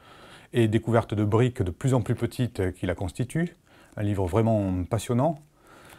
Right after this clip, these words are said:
Tu as aussi écrit La Terre des mythes au savoir, où l'on côtoie tour à tour Copernic, Kepler, Galilée, Newton, Darwin, Poincaré,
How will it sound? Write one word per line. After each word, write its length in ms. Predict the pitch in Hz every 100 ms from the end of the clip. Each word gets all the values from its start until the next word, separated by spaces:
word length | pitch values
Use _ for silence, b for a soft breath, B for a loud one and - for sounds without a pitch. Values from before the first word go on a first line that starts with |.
| b b _
Tu 100 | -
as 40 |
aussi 220 | 123 - 123
écrit 440 | 120 - 127 135 -
La 180 | 120
Terre 500 | 127 139 131 101 95
des 120 | 92 113
mythes 240 | 117 -
au 40 | 95
savoir, 580 | 123 120 147 151 147 -
où 100 | 117
l'on 100 | 104
côtoie 400 | 95 110 - 120
tour 280 | - 127 107
à 40 |
tour 360 | - - 107 -
Copernic, 880 | - - 147 131 143 135 - - _
Kepler, 540 | 139 131 127 131 127 104
Galilée, 640 | 101 131 127 123 127 127
Newton, 760 | 117 135 - - 127 123 123 110
Darwin, 760 | 107 123 107 117 117 117 113 107
Poincaré, 720 | - 139 123 113 107 113 113